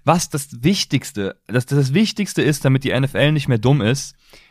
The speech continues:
die N F L soll einfach, und da trifft wieder die evidenzbasierte Entscheidung zu, die N F L soll nicht denken, dass sie schlauer sind als andere. Dieses, "Oh,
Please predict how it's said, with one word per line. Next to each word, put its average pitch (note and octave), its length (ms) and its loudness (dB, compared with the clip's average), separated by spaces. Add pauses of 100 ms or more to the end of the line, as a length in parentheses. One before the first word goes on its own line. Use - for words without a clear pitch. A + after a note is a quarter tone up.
(180)
die B2 100 -8
N B2 160 -4
F B2 180 -4
L C3+ 540 0
soll B2 320 -2
einfach, A#2+ 580 -4
und A2 220 -4
da G#2+ 60 -2
trifft - 280 -8
wieder A#2 160 0
die A2 160 -2
evidenzbasierte G#2+ 800 -2
Entscheidung C3+ 380 0
zu, D3 300 -2
die A#2+ 160 -10
N A2 100 0
F A2+ 120 -4
L B2+ 300 0
soll A2+ 320 0
nicht A#2+ 320 -4
denken, A#2 280 -2
dass G2 140 -6
sie A#2+ 140 -6
schlauer B2+ 420 2
sind A2 280 -4
als A2 140 -6
andere. G#2 340 -2 (1160)
Dieses, C3+ 600 -2
"Oh, D#3+ 140 0